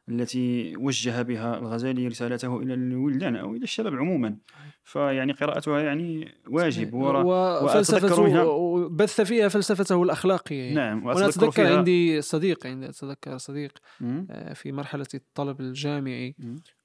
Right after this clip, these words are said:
Speaker 2: في نفس السكن ألف، آه، لا، يعني نسأل الله أن، يعني أن يتمنى أن، أن يكون قد أكمل هذا الأمر مع، مع
Speaker 1: مزيان، جميل.
Speaker 2: المهم، آه، كتب بحثا في فلسفة ال-،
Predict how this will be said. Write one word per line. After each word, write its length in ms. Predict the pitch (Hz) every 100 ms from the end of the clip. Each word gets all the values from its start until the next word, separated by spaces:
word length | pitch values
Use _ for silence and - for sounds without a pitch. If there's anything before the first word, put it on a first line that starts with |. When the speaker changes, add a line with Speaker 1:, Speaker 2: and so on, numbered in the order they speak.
| 156
Speaker 2:
في 320 | - 160 151
نفس 200 | 196 -
السكن 560 | 156 - 147 156 151 147
ألف، 380 | 156 156 147 156
آه، 380 | 151 151 156
لا، 480 | 151 165 170 135 131
يعني 260 | 131 127 135
نسأل 200 | 147 165
الله 260 | 175 151
أن، 80 | 139
يعني 200 | 135 139
أن 60 | 139
يتمنى 560 | 143 139 139 135 131
أن، 180 | 131 127
أن 140 | 117 127
يكون 260 | 127 131
قد 200 | 131 131
أكمل 340 | 143 - 123 120
هذا 200 | 120 123
الأمر 200 | 131 139
مع، 200 | 135 123
مع 200 | 131 151
Speaker 1:
مزيان، 400 | 139 127 131 110
جميل. 220 | 127 131
Speaker 2:
المهم، 300 | 180 185 180
آه، 420 | 160 170 160 160
كتب 340 | 160 180 175 170
بحثا 320 | 165 - 170
في 140 | 156
فلسفة 560 | 147 156 160 156 - 143
ال-، 380 | 143 139 135